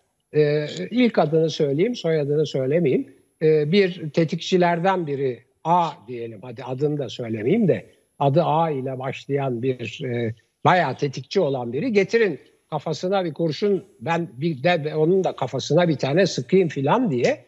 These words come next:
yaptıklarını itiraf etti filan. Şimdi bu, bu işler böyledir.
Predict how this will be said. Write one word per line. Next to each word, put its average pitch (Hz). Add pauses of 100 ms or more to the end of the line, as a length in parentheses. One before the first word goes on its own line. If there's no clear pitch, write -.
(260)
yaptıklarını 156
itiraf 247
etti -
filan. - (420)
Şimdi 269
bu, 320
bu 320
işler 233
böyledir. 185